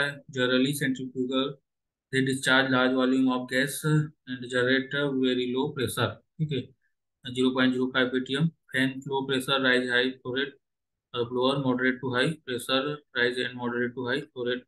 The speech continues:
positive। Blower होता है it develops the pressure up to two eighty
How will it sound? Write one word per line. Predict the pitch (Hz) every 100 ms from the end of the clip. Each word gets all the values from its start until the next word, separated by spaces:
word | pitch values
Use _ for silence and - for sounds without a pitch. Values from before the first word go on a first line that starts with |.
| 127
positive। | 123 123 _ _ _ _ _ _
Blower | 127 131 135 139 151
होता | 156 156
है | 147
it | 143 139
develops | 131 143 143 160
the | 151
pressure | 135 131 135
up | 135
to | 151 151
two | 139 131
eighty | 135 147